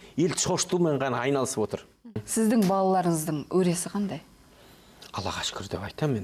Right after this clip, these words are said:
Speaker 1: енді. Қазақ айтады, «Бала бер, бала берсең, сана бер, сана бермесең, Алла бер», — деген сияқты айтады ғой. Ең бастысы, міне, ашық, мына экранға анық айта аламын.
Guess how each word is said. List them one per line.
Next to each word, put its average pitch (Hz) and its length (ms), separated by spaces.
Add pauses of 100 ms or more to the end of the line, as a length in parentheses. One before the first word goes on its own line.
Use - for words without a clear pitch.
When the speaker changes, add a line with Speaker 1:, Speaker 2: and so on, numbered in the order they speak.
Speaker 1:
енді. 85 540 (640)
Қазақ 98 200
айтады, 95 240
«Бала 95 240
бер, 110 120
бала 95 220
берсең, 92 240
сана 92 300
бер, 113 80
сана 92 260
бермесең, 92 380
Алла 95 180
бер», — 95 100
деген 90 220
сияқты - 320 (100)
айтады 107 220
ғой. 143 140 (680)
Ең 147 220
бастысы, 104 280
міне, 85 200 (180)
ашық, - 380
мына 82 180
экранға - 420
анық 110 180
айта 101 200
аламын. 147 160